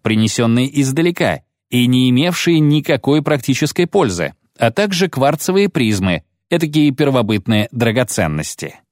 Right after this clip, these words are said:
Интеллект гейдельбергского человека перешагнул в своём развитии грань, за которой к практическому добавилось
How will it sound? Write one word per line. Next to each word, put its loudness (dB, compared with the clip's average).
Интеллект 0
гейдельбергского 0
человека 0
перешагнул 0
в -4
своём 2
развитии 2
грань, -2
за 0
которой 0
к -12
практическому -2
добавилось -2